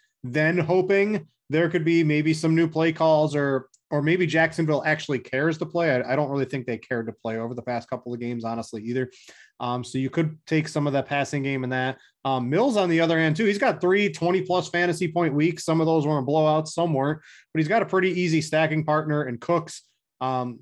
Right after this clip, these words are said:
I don't know. This is an, an interesting one. We, we only have, what, nine games on the main slate now? And there's just gonna be, everyone's gonna be playing Kyler and Josh Allen and Aaron Rodgers and Dak.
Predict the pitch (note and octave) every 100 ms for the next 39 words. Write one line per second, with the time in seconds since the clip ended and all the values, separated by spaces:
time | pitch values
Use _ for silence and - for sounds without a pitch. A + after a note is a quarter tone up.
0 | _ B2+ G3 F#4 C#4 D3 C3+ E3+ G3 E3+
1 | E3 D#3 D#3+ D#3+ E3+ E3+ D#3+ D#3+ D3+ C#3+
2 | D3+ D#3 D#3 F#3+ C#4 F3+ F#3 F3 F#3 B2+
3 | B2+ C#3 F3 D#3+ D3 E3+ E3 D#3 B2+ A#2+
4 | D3+ D#3 - D#3+ C3 A#2+ C3 F#3 - _
5 | - _ _ _ D3+ D3+ D3 D3 B2+ E3
6 | - E3+ D#3 D#3 D3+ D3+ - - C3+ D#3+
7 | F#3 F3+ F#3+ F3 F#3 F#3 D#3 D#3+ E3 E3
8 | D#3+ B2 C3+ D#3 C#3 C3 C3+ C3+ A2+ A#2+
9 | C3+ D3+ C3 B2 A#2+ B2 B2 B2 - A#2+
10 | A#2+ A2+ A#2 A2 D#3+ C#3 C3